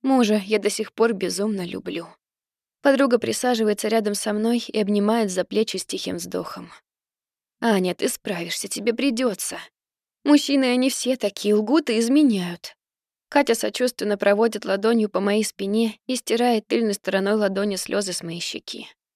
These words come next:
«Твой Борис просто хорошо умел дурить тебе голову. Вот ты и расслабилась». Мотаю головой в разные стороны.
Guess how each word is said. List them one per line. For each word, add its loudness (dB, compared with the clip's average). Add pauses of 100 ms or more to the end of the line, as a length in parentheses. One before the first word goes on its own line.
(500)
«Твой 8
Борис 4
просто -2
хорошо 0
умел 2
дурить -2
тебе -2
голову. -2 (300)
Вот 2
ты 2
и 4
расслабилась». -4 (760)
Мотаю 2
головой 4
в -2
разные 4
стороны. -4